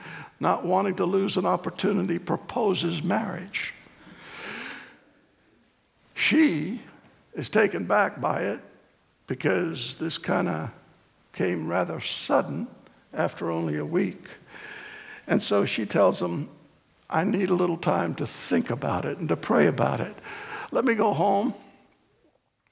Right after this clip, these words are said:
and, uh, I'll get back to you." Well, she went home.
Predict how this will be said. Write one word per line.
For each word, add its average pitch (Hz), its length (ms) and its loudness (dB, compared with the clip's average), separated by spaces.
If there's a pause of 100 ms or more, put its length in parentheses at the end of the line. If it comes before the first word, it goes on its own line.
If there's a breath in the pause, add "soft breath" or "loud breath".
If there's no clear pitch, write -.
(160)
and, 143 1000 0 (640 loud breath)
uh, 147 680 0
I'll 156 180 4
get 175 200 0
back 175 280 2
to 135 80 -4
you." 101 120 -6 (960 loud breath)
Well, - 180 6
she 117 180 -2
went 104 240 2
home. 101 340 0